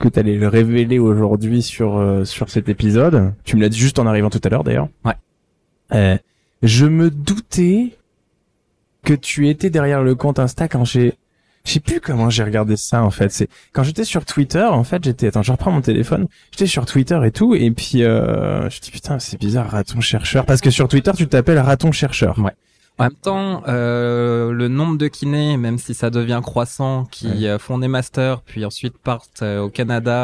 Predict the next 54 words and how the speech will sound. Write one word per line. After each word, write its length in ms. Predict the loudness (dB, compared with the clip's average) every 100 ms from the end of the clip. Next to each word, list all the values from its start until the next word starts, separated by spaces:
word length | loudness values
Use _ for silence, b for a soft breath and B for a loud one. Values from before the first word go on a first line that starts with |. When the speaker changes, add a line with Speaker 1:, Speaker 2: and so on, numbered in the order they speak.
| -2
Speaker 2:
euh, 200 | -2 -4
faire 220 | -6 -6
Speaker 1:
Ouais. 60 | -4
Speaker 2:
des 60 | -4
doctorats, 520 | -6 -4 -4 -2 -4
c'est 140 | -8 -6
pas 180 | -4
non 160 | -4 -6
plus, 420 | -10 -8 -6 -4
euh, 200 | -4 -6 -10 b -4
Speaker 1:
Oui, 120 | -2
voilà. 240 | 0 -2 -4 _
Speaker 2:
ce 100 | -20
qu'il 80 | -6
y 20 |
a 20 | -6
de 60 |
plus 160 | -4 -6
courant. 300 | -4 -4 -2
Speaker 1:
C'est, 140 | -4
c'est 200 | -6 -4
ce 80 | 0
que, 60 | 2
<laughs> 260 | 2 0
c'est 140 | -6 -10
ce 80 | -10
que 100 | -8
je 80 |
me 80 | -6
suis 220 | -8 -10
dit 120 | -10 -8
aussi. 320 | -8 -10 -12 b b b
Je 120 | -10
me 80 | -8
suis 160 | -8 -8
dit, 160 | -6
mais 720 | -4 -4 -4 -6 -8 -10 -12 -14 _ _ _ _ _
c'est, 480 | -20 -10 -8 -6 -6
je 120 | -4
vois 100 | -4
dans 140 | -2 -2
la 160 | -2
bio, 360 | -2 0 2 2
euh, 420 | 4 2 2 0
je 80 | -2
vois 160 | -2 0
dans 120 | 2
la 120 | 2
bio, 200 | 4 4
euh, 280 | 6 6 2
Insta, 540 | 0 -4 -4 -4 -4 -2
euh, 160 | -2
pardon, 300 | 0 -2 -2
Twitter 300 | -4 -4 -4